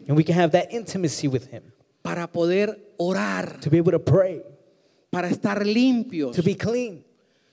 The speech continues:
Speaker 2: Amén.
Speaker 1: Amen.
Speaker 2: Y dice, cuando podemos ver esto,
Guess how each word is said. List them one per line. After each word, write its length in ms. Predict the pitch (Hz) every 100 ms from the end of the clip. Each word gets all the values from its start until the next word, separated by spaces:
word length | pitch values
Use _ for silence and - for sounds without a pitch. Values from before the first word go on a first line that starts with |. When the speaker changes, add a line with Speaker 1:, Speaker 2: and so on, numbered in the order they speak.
| _ _ _ -
Speaker 2:
Amén. 460 | 180 240 330 302 - -
Speaker 1:
Amen. 300 | 151 240 254 - - - - _ _
Speaker 2:
Y 120 | 196
dice, 580 | 208 233 - 254 254 254 - - - - _ _ _ _
cuando 340 | 214 220 220 220
podemos 360 | 226 277 320
ver 180 | 294 285
esto, 520 | 269 247 - 254 -